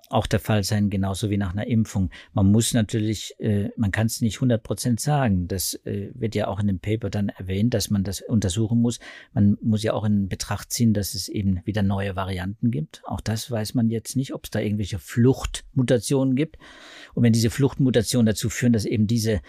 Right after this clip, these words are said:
Antikörper, die dann produziert werden unter Umständen, oder die Pro-, die man zur Produktion braucht, äh, um das, äh, um, um, um das, um dieses neue Virus zu neutralisieren, eben nicht zur Verfügung stehen, weil es etwa, es abweicht einfach,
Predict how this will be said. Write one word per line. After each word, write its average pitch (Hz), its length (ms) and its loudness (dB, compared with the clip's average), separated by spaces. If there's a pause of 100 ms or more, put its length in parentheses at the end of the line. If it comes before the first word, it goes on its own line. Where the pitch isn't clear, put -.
(160)
Antikörper, 135 640 4
die 104 160 0
dann 139 240 4
produziert 131 560 0
werden 117 240 4
unter 113 160 2
Umständen, 123 260 0
oder 110 80 2
die 101 180 0
Pro-, - 220 -6
die 123 140 2
man 107 180 6
zur 107 180 -2
Produktion 113 680 2
braucht, 110 760 0 (420)
äh, 120 260 6 (480)
um 123 120 6
das, 110 220 4
äh, 220 440 0 (420)
um, 107 160 4 (200)
um, 113 320 0
um 110 120 0
das, 101 240 -2
um 113 240 2
dieses 107 300 2
neue 120 320 4
Virus 104 400 0
zu 113 140 0
neutralisieren, 107 560 0
eben 135 120 4
nicht 196 220 2
zur 135 80 0
Verfügung 101 420 -2
stehen, 107 180 -2
weil 110 80 2
es - 60 -4
etwa, - 320 -2 (640)
es - 120 -10
abweicht - 580 -4
einfach, 90 300 -10